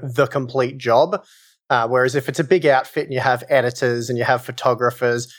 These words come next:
and someone doesn't need to be a jack of all trades, it's a bit easier. But for what we do, you sort of need to be able to do it all.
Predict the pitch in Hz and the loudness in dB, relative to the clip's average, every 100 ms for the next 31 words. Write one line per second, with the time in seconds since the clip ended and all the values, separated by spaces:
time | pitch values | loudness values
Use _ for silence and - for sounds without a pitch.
0 | _ _ 127 120 147 127 123 127 127 131 | _ _ -4 0 0 0 0 0 -2 -4
1 | 123 127 123 - 131 123 127 120 120 175 | -4 -2 -2 2 2 2 -2 -4 2 4
2 | 139 127 123 139 147 117 147 127 117 104 | 4 0 -6 -2 0 2 -2 0 2 2
3 | - 117 - - 131 143 151 131 139 131 | 2 -2 0 0 0 2 0 2 0 0
4 | 120 123 143 123 123 117 117 120 113 135 | -2 0 -2 -2 -2 0 0 -2 2 4
5 | 190 113 | 4 2